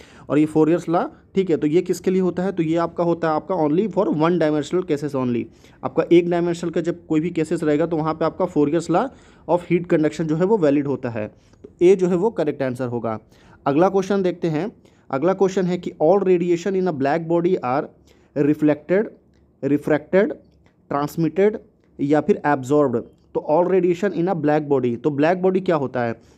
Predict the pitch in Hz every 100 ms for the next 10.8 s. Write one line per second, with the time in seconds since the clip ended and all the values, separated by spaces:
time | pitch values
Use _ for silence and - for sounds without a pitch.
0 | - 156 170 143 123 139 175 170 180 170
1 | 165 170 175 165 160 160 165 151 - 135
2 | 170 233 - _ - 147 - 190 190 185
3 | 165 139 185 185 151 151 170 180 190 165
4 | - 131 156 214 - _ _ 147 147 185
5 | 170 160 151 160 147 135 131 143 - -
6 | - _ 143 170 175 170 175 175 170 190
7 | 196 160 135 151 160 165 170 - - 143
8 | 131 127 160 151 131 117 117 113 110 107
9 | _ _ _ 139 113 160 185 175 190 226
10 | 160 151 151 131 127 123 120 113